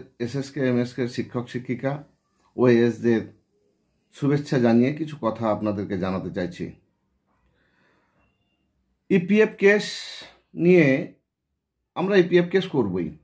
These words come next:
এই সিদ্ধান্ত আমরা নিয়ে নিয়েছি। এবং ইপিএফ কেস নিয়ে অনেকেই ইপিএফ এর কেস করবে বলে উদ্যোগ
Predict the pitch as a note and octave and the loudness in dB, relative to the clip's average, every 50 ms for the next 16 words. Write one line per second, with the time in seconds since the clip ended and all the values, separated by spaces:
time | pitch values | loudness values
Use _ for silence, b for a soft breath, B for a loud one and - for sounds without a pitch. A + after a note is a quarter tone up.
0 | _ _ _ _ - - E3+ E3+ F3 D#3 B2+ D3 D3 D3+ D3+ D#3+ F#3+ D#3+ D3+ D3 | _ _ _ _ -4 -2 0 2 2 2 2 2 2 2 2 2 0 2 2 4
1 | C3 B2 C3 A#2 F#2 F2 D#2+ D2+ - - - - _ _ _ _ _ _ _ b | 4 4 4 2 2 -2 -6 -8 -12 -16 -20 -20 _ _ _ _ _ _ _ b
2 | b b b b b b b b b b - D3 E3 F3 F3 E3 E3 E3 E3 F#3+ | b b b b b b b b b b 2 4 6 8 8 6 6 4 2 2
3 | F#3+ F#3+ F3+ F3+ F#3 F#3 F3+ F3 F#3+ G3+ G3+ F#3+ E3+ D#3+ D#3+ D#3+ D3+ G3+ G3+ F3+ | 2 2 2 0 0 0 0 0 0 0 2 2 2 2 0 0 -2 0 0 0
4 | D3+ D3+ D#3+ E3 E3 E3 F3 E3+ E3 E3 - E3+ D#3+ D#3 D#3+ - D3 D3 C#3 C#3 | 0 2 0 0 0 2 0 0 0 0 0 0 0 0 -2 -4 -4 -2 0 0
5 | D#3+ D#3+ D3 F3 G3 G3+ F#3 E3 D3 C3 D3 D#3 C#3 - - - | 0 2 2 2 4 4 4 2 2 2 0 0 0 -2 -6 -14